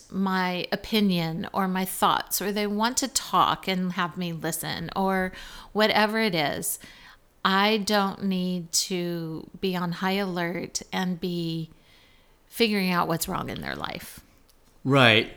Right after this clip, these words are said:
Speaker 1: And part of that is because I also can't fix it.
Speaker 2: No.
Speaker 1: So, but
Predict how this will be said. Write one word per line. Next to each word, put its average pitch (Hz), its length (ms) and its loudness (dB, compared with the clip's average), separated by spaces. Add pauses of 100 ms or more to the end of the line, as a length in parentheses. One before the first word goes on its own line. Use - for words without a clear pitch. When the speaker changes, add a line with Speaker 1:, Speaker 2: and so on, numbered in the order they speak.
(120)
Speaker 1:
And 233 220 2
part 240 160 4
of 240 80 2
that 190 140 8
is 185 160 0
because 190 360 -2 (260)
I 180 160 0
also 190 280 2
can't 190 300 0
fix - 260 2
it. - 280 0 (100)
Speaker 2:
No. 120 80 2
Speaker 1:
So, 196 520 6 (540)
but 208 480 8